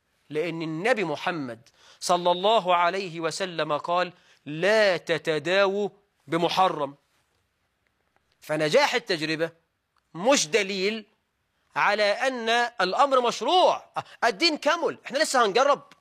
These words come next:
أولم ينزل على رسول الله صلى الله عليه وسلم: "اليوم أكملت لكم دينكم وأتممت عليكم نعمتي ورضيت لكم الإسلام دينا"؟ السؤال يا شيخ، بعضهم بيعرف والله،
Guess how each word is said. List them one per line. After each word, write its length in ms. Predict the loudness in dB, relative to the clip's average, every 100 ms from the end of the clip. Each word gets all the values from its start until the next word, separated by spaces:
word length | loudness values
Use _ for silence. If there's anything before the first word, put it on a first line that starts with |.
| _ _ _ _ _ _ _ _ -4 2
أولم 260 | 2 4
ينزل 320 | 4 4 0
على 240 | 2 2 2
رسول 360 | 0 -4 -6
الله 400 | -4 -2 -2 -2
صلى 280 | -4 0 0
الله 400 | 0 2 2 4
عليه 340 | 2 0 -2 -4
وسلم: 440 | -2 -2 -4 -10 -12 -8 -4
"اليوم 320 | 0 0 2
أكملت 440 | 0 -2 -4 -2
لكم 300 | -4 -2 -6
دينكم 520 | -4 -2 -2 0 -2 -4 _ _ -4
وأتممت 520 | 2 2 2 -2 0 2
عليكم 520 | 2 0 -4 -6 -4
نعمتي 520 | -4 -2 -4 -4 -14 _ -14 0
ورضيت 480 | 2 4 2 -2
لكم 400 | 0 -2 0 -2
الإسلام 500 | -2 -4 -2 0 0
دينا"؟ 420 | -2 -4 -2 -2 -2 _ _ _ _
السؤال 880 | -10 -8 -6 -2 0 0 0 0 0
يا 160 | 0 -4
شيخ، 540 | -2 -2 -2 -4 -12 _ _ _ _ _ _ -2
بعضهم 560 | 0 2 0 -2 -2
بيعرف 580 | -2 0 0 -2 -6 -6
والله، 360 | -10 -10 -12